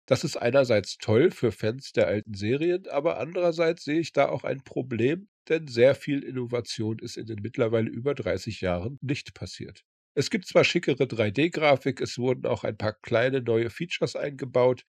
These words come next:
der Gleisbau vereinfacht und logischer aufgebaut. Aber die meisten Dinge laufen noch genauso ab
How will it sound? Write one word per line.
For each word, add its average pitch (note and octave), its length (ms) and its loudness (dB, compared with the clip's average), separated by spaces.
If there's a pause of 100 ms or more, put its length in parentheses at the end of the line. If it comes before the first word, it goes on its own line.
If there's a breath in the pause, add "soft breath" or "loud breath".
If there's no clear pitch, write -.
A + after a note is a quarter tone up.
(120)
der A#2+ 100 4
Gleisbau C3+ 640 4
vereinfacht B2 720 0
und G3 180 -10
logischer B2+ 460 0
aufgebaut. F2 680 -4 (200)
Aber A#2+ 320 4
die C3 160 0
meisten C#3 560 0
Dinge D#3 280 0
laufen A2 420 2
noch G2+ 180 -4
genauso G#2+ 640 0
ab - 180 -2